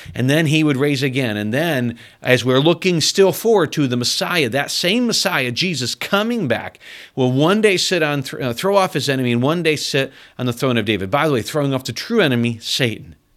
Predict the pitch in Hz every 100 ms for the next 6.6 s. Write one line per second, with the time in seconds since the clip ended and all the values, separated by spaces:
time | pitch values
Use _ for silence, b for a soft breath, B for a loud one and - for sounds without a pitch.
0 | - 117 113 110 78 85 _ B B B
1 | B B 147 120 127 185 220 233 180 151
2 | 139 147 131 - - - - 220 247 -
3 | - - 175 147 190 170 - 131 127 143
4 | 120 113 - - 202 220 143 127 127 120
5 | 139 107 - B B B 143 151 - 127
6 | 196 185 - 240 - -